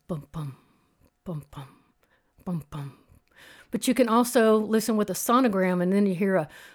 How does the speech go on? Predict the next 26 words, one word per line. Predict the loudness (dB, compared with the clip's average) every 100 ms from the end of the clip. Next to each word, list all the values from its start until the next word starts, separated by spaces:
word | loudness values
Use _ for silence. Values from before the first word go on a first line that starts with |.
| _
whoosh, | -14 -10 -8 -10 -12 -16 _ _ _ -18
whoosh, | -14 -12 -12 -14 -16 -20 _ _ -14
whoosh, | -12 -10 -12 -16 -20 _ _ _ _ _
the | -8
s-, | -6 -4
the | -2
sound | 0 2 2
of | 0
the | -4
fluid | 0 4 6 4 2
moving | 4 6 8 4 0
through. | -4 -6 -6 -6 -12 _ _ _ _ _ _ -20 -20 -20 -20 _ _ -2
So | 8 8
as | 10
I | 6
was | 6
looking | 4 6 4
at |
this | 4 2
blood | 4 4 4
vessel, | 2 0
I | -2
started | 0 -2 -2
hearing | 0 2 4 4
those | 2 0
sounds. | -4 0 0 0 -6 -12